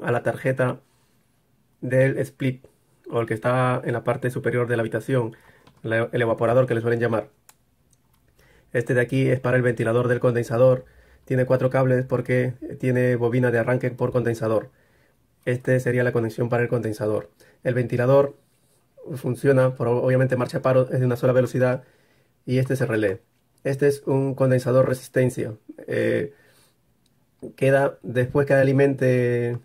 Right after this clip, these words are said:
el relé, le dé tensión al ventilador, eh, pasaría por este filtro, eh, que es condensador, mm, y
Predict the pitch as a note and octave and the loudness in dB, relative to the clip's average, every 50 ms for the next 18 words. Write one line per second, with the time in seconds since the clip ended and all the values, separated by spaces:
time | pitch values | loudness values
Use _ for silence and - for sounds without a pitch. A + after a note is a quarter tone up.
0 | - _ _ _ _ - - C3 B2+ B2+ B2+ C3 C#3+ C#3 B2+ A#2 A#2 B2 B2+ B2+ | -16 _ _ _ _ -2 0 0 2 2 2 4 4 4 4 2 2 0 0 2
1 | C3 C3+ B2+ - C#3 C3+ C3+ C3+ C3 - - C3+ C3 C3 B2+ C3 C3 B2 C3 B2+ | 2 0 0 2 2 2 4 2 0 -2 -2 -2 0 2 2 2 2 2 2 4
2 | B2+ C3+ C#3 C#3 C#3 - - _ _ _ _ _ _ _ _ _ - F4+ - - | 4 6 4 4 2 -2 -10 _ _ _ _ _ _ _ _ _ -8 -4 -2 0
3 | - - - A#2+ A#2+ C3 B2+ B2+ B2+ B2+ B2+ C3 - C3 B2+ C#3+ C#3+ C#3 B2+ C#3 | 0 0 -2 2 2 2 4 4 4 4 4 2 0 0 0 0 -2 0 0 2
4 | C3 C3+ C3+ - - _ _ _ _ _ _ _ _ _ D4 F3 B2 A#2+ A#2 - | 2 2 0 -2 -8 _ _ _ _ _ _ _ _ _ -6 -2 -2 -2 0 0
5 | B2+ B2+ B2+ C3 B2+ B2+ B2+ B2+ B2+ B2 B2+ C3 C3 B2+ C3 - _ - - B2 | -2 0 2 2 2 4 2 2 4 4 6 6 6 4 2 -4 _ -8 -4 -4
6 | B2+ B2+ - - - D3+ C3+ C3+ D3+ C#3+ C3 | -4 -4 -4 -4 -2 -2 -2 -2 -2 -4 -6